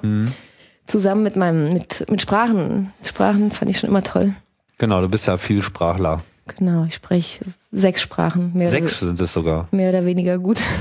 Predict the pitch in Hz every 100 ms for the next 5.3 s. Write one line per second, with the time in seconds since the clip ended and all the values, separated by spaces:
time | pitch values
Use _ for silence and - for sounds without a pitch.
0 | 226 - 190 226 - _ 269 101 90 95
1 | 80 - _ - _ _ _ _ _ -
2 | 202 185 180 170 170 175 180 190 - 170
3 | 196 214 214 214 196 - - - _ _
4 | - 87 73 92 123 208 214 262 294 285
5 | 302 92